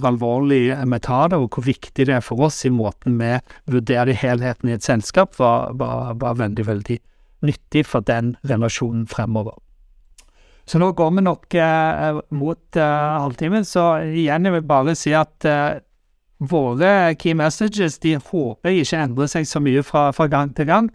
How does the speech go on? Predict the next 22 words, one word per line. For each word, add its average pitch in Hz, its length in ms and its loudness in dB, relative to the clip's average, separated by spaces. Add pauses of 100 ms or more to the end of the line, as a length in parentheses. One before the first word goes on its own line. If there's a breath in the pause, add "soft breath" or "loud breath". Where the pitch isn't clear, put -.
(300 soft breath)
Skagen 170 320 2
Kon-Tiki, 185 600 -2
det 147 120 0
er 151 240 0
et, - 260 -16
eh, 156 180 2
høyt 160 440 -4 (200)
aktivt - 400 -2
forvaltet 143 380 0
av 151 160 4
vekstmarkedsfond. 147 800 0 (540)
Eh, 151 360 0
vi 156 140 -2
er 170 80 2
veldig 156 400 0
tydelige 147 480 0
på 156 160 0
måten 139 300 0
vi 143 80 -2
forvalter 139 400 -2
fondet 147 320 -2
på, 185 100 -2